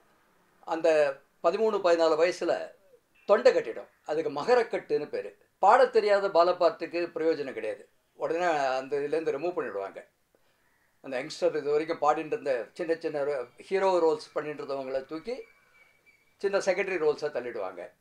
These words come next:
அதனால இவர் பாட்டுல ரொம்ப ஸ்ரத்தையா இருந்திருக்கார். And கர்நாடக சங்கீதத்துல ரொம்ப கெட்டிக்கார மனுஷனா இருந்திருக்கார்.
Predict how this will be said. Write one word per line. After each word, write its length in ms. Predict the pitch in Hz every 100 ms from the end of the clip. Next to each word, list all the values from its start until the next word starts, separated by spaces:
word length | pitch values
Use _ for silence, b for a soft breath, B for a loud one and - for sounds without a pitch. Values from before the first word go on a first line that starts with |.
| _
அதனால 640 | - 175 208 233 160 143 - - -
இவர் 280 | 165 139
பாட்டுல 680 | - 190 240 226 220 151 120 -
ரொம்ப 360 | - 202 - 269
ஸ்ரத்தையா 400 | - 190 175 156
இருந்திருக்கார். 500 | 135 127 123 135 - -
And 220 | 160 160
கர்நாடக 540 | 156 196 262 269 -
சங்கீதத்துல 600 | 180 160 156 170 156 104 - _ _
ரொம்ப 280 | 127 214 247
கெட்டிக்கார 420 | 220 175 156 135
மனுஷனா 340 | 117 - 104
இருந்திருக்கார். 340 | 98 - -